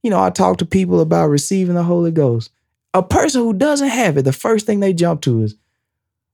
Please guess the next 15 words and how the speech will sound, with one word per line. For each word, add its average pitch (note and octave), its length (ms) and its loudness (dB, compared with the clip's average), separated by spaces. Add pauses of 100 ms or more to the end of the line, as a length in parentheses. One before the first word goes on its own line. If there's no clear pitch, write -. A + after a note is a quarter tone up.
"Well, B3+ 120 2
you C#4 160 0
telling G#3+ 360 0
me G#3+ 200 2
I'm, G3+ 200 -2
what G#3+ 340 0
if G3 120 -4
I G#3 140 2
die F#3 280 2
right F3+ 260 2
now?" C#3 340 0 (1040)
What - 240 0
if - 240 0
you F#3+ 100 0
die? G#2+ 400 0